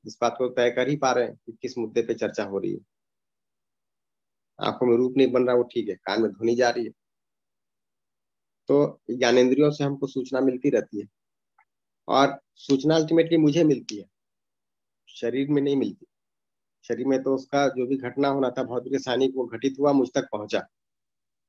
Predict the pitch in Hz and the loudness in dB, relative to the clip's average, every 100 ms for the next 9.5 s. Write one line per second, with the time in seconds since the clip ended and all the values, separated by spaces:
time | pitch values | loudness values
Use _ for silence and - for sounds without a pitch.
0 | - 120 139 - 135 151 147 135 143 135 | -2 2 2 2 2 4 4 6 6 4
1 | 107 104 - _ 123 135 131 131 131 113 | 2 -2 -6 _ -2 2 2 2 0 0
2 | 110 107 95 92 90 _ _ _ _ _ | 0 -2 -2 -6 -10 _ _ _ _ _
3 | _ _ _ _ _ _ _ _ - 113 | _ _ _ _ _ _ _ _ -12 -6
4 | 139 143 135 - _ _ _ - 120 123 | -2 0 -2 -4 _ _ _ -2 0 2
5 | 123 123 127 135 135 131 127 120 123 123 | 2 0 2 2 2 2 2 4 4 4
6 | 117 110 - - 110 110 - 113 117 120 | 0 -2 -8 -8 -4 -4 -2 -2 0 0
7 | 127 - - _ - 107 110 113 104 123 | 0 -4 -12 _ -10 -8 0 0 0 0
8 | 123 90 101 117 113 110 - 117 117 123 | -2 -2 -4 -2 -2 -2 0 0 0 -2
9 | 123 110 - 104 | 0 0 -2 -8